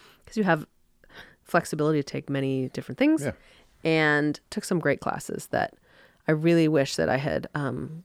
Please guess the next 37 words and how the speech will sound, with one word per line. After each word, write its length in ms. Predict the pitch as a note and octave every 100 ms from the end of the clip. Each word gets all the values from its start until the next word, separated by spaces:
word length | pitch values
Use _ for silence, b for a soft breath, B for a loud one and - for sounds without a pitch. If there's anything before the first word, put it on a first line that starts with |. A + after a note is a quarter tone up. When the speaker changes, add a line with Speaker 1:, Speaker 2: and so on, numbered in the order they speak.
| -
Speaker 1:
gone 240 | C3+ C3
to 140 | - D3+
more 200 | B2+ -
of 120 | -
them, 220 | - - -
<laughs> 1200 | F3 - - - - - - _ _ _ - G#3
more 200 | E3+ F3
of 100 | D3+ -
those 220 | C#3+ D3
classes. 640 | - C#3 C3+ D#3+ D#3 - B B B B B -
Speaker 2:
But 140 | B2+
Speaker 1:
Um, 140 | C#3+ C#3 B2
Speaker 2:
alas, 440 | B2 A#2+ A#2+ -
you 360 | A#2 G#2+ G#2+ F2
get 160 | A#2
through 220 | - G#2+ G2+
it, 40 |
you 40 | E2+
graduate. 460 | F2+ F2 F2+ E2+ - _ - B B B B
Speaker 1:
Get 120 | - -
through 220 | F#3 F#3+
it, 200 | A#3+ G3+
graduate. 680 | F#3+ E3+ D#3+ E3 D3+ F3 -
Speaker 2:
What's, 280 | - F#2 -
what's 320 | - F2+ - F#2
next 260 | F2 -
on 80 | E2+
the 80 | E2
agenda? 460 | D#2+ E2 D#2 D#2+ C3
Speaker 1:
Next 320 | F#3 G3 -
on 60 |
the 80 | A3
ende-, 380 | G3+ F#3 F3+ F3
agenda 540 | - E3+ E3 D#3+ D#3+ -
is 300 | D#3 D3+ D3
post-college 640 | - F3 E3+ - D3+ D#3
flail. 420 | - D3+ C3+ D#3+